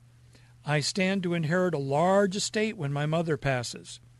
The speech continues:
I have a trust which will distribute my assets to my kids or designated charities if they die before me. When they die,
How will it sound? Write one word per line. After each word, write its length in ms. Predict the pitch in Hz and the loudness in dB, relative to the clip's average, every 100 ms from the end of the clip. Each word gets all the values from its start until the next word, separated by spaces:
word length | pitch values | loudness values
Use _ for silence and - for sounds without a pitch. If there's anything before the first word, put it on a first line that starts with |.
| - - - - - - - | -20 -20 -20 -20 -20 -20 -12
I 140 | 156 151 | 0 4
have 220 | 165 160 | 6 4
a 60 | 143 | 2
trust 580 | - 240 208 214 - | 0 4 4 2 -2
which 180 | 185 160 | -6 -6
will 120 | 160 | -6
distribute 480 | 151 143 - 170 165 | -4 -6 -4 -4 -4
my 240 | 160 151 151 | -4 -2 0
assets 520 | 151 147 156 139 - | 0 0 -2 -6 -6
to 100 | 147 | -6
my 240 | 139 135 | -4 -4
kids 580 | 120 - 220 160 175 - - - - - - | -6 0 4 4 2 -6 -12 -20 -20 -20 -6
or 220 | 220 220 | 2 2
designated 680 | 190 185 170 180 165 156 151 | 4 2 2 0 -2 -2 -4
charities 640 | - 202 175 143 156 160 | -2 0 0 0 -4 -4
if 220 | 175 147 - | -6 -6 -4
they 160 | 160 | -6
die 280 | 147 131 123 | -4 -4 -4
before 420 | 131 - 190 180 | -6 0 2 2
me. 180 | 139 120 - - - - - - - - - - - | 0 -6 -20 -20 -20 -20 -20 -20 -20 -20 -20 -20 -16
When 220 | - 170 | -2 0
they 180 | 165 254 | 2 0
die, 560 | 202 180 214 160 113 | 0 0 2 0 -8